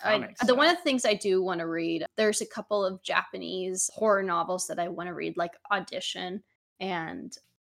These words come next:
Speaker 1: uh, The Graveyard Apartment. There it is. I f-, I was, I was trying to look it up.
Speaker 2: I like the name.
Speaker 1: Oh,
Speaker 2: It's a
Speaker 1: yeah.
Speaker 2: good title.
Speaker 1: It's so, like, the problem is whenever I tr-, I, I'm like, "Ooh, I'm gonna borrow this from the library."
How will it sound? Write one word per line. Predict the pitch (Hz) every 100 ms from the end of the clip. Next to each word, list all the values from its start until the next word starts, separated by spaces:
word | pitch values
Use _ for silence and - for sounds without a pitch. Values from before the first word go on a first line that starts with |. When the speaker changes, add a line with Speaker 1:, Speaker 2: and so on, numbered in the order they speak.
| -
Speaker 1:
uh, | 220 214 208
The | 285
Graveyard | 392 415 294 311 269
Apartment. | - 220 - - - - _ _ _ _ _ _
There | 262 262
it | 202
is. | 175 -
I |
f-, | 214 -
I | 233
was, | 240 -
I | 254
was | 247 -
trying | 285
to | 254
look | 240
it | 220
up. | 180
Speaker 2:
I | 131
like | 156
the | 127
name. | 117 120 110 110 - - -
Speaker 1:
Oh, | 254 269
Speaker 2:
It's |
a |
Speaker 1:
yeah. | 240 175
Speaker 2:
good | 135
title. | 117 117 104 104
Speaker 1:
It's | - -
so, | 240 226 - -
like, | 233 247
the | 262
problem | 269 294 269
is | 233
whenever | 247 226 262
I | 254
tr-, | 240 - -
I, | 233 226 - 151 - - 214
I'm | 220 233
like, | 240 233
"Ooh, | 427 -
I'm | 254
gonna | 294 214
borrow | 233 214 233
this | 226 254
from | - 254
the | 262
library." | 339 262 214